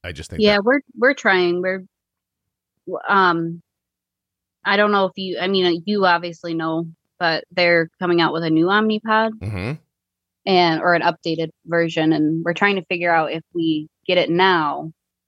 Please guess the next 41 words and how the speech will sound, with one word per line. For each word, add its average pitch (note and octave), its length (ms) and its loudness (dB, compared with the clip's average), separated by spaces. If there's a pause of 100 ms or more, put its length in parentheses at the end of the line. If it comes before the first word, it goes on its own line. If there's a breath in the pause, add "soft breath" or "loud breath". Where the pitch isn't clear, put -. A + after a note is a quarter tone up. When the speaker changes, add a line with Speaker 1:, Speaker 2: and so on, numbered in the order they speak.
(200)
Speaker 2:
if F3 120 2
Speaker 1:
Wh- - 80 -6
Speaker 2:
we'll D#3 300 4 (120)
qualify E3 580 0
for D#3+ 80 -8
an D3+ 100 -10
update, - 500 -6 (140)
updated E3 420 0
version D#3 580 -2 (100)
Speaker 1:
To - 80 -2
Speaker 2:
when D#3+ 100 4
Speaker 1:
the D#3 40 6
Speaker 2:
that C#3+ 80 4
Speaker 1:
al-, D3 60 -2
Speaker 2:
comes - 180 -2
Speaker 1:
to - 60 -6
the, C#3+ 60 0
Speaker 2:
out. C#3+ 240 2
Speaker 1:
to A#2+ 100 -8
the F2+ 120 -6
algorithm. F2 480 -8
You G2 120 -8
wanna G2 120 -4
get F2+ 160 -8
to D#2+ 60 -20
the, D#2+ 160 -6
um, C#2+ 240 -8
Omnipod D#2 440 -10
five. C#2+ 400 -12 (560)
Speaker 2:
Yes, E3+ 340 -2
Speaker 1:
Yeah, D3+ 300 -6
Speaker 2:
I E3+ 60 -2
Speaker 1:
yeah. F3 80 -6
Speaker 2:
really F3+ 180 -6 (140)
wa-, D#3 280 0
would E3+ 180 -2
like D#3+ 280 0
that. C3+ 240 -2
Speaker 1:
I G#3 80 2
bet - 260 -2
you, - 60 -14